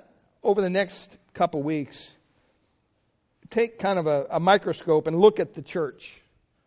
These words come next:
a magnifying glass, if you will. And what makes up the church? And there's, there's different aspects of the church as we know it. But the two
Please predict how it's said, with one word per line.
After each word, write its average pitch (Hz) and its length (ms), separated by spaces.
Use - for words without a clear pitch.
a 143 80
magnifying 165 680
glass, 127 400
if 143 160
you 123 100
will. 113 260
And 170 120
what 294 220
makes 233 300
up 226 200
the 165 80
church? - 580
And 202 140
there's, 214 220
there's 208 180
different 240 400
aspects 240 640
of 202 280
the 175 80
church 196 360
as 170 140
we 165 140
know 175 260
it. - 180
But 185 120
the 214 100
two 262 480